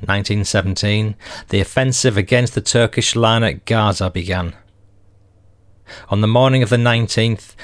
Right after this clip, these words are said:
the Rifles led the attack against the Sihon Redoubt. The redoubt was captured, but at the roll call at the end of the day, of the eight hundred men who went into action,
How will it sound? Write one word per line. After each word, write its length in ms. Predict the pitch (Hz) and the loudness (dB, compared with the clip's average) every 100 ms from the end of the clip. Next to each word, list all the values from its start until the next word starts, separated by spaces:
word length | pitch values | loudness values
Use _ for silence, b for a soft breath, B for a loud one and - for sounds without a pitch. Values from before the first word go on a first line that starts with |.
| B | B
the 140 | 95 | 0
Rifles 720 | 92 117 120 - 120 117 - - - | 2 2 2 2 2 2 -2 -6 -4
led 300 | 107 110 104 | 0 0 2
the 140 | 123 | 2
attack 480 | 117 - 110 95 - B - | 2 2 0 0 -8 B -8
against 440 | 92 98 95 - | -2 0 0 -2
the 100 | 85 | -4
Sihon 720 | - - - 104 107 107 104 95 - | -4 -4 -2 0 2 2 0 -4 -6
Redoubt. 680 | 98 98 98 87 80 - - - - - - - - - - _ _ - - _ _ B B - | -2 0 0 -2 -2 -4 -8 -10 -20 -20 -20 -20 -20 -20 -20 _ _ -20 -20 _ _ B B -6
The 80 | |
redoubt 440 | 92 101 127 131 123 | -2 0 2 0 0
was 120 | 131 | -4
captured, 560 | - 135 - - 90 - b b - | -2 -4 -4 -6 -6 -10 b b -6
but 100 | 98 | -4
at 100 | - | -4
the 100 | 104 | -4
roll 320 | 104 135 139 | 2 4 2
call 380 | 135 - 143 135 | 0 2 4 4
at 80 | 101 | 2
the 100 | 113 | 0
end 160 | 131 | 2
of 100 | 120 | 2
the 100 | 120 | 0
day, 440 | 110 104 92 92 - B B B B B | 0 2 2 2 -2 B B B B B
of 180 | 104 98 | -6 0
the 180 | 101 - - | 0 0 0
eight 440 | 131 - - - - | 0 0 -6 -8 -10
hundred 540 | - 123 131 120 113 | -4 0 2 2 2
men 280 | 107 104 110 | 2 2 2
who 140 | 110 | 2
went 300 | 113 110 104 | 2 2 2
into 260 | 113 110 107 | 0 2 2
action, 480 | 98 - - 95 | 0 -2 -4 -4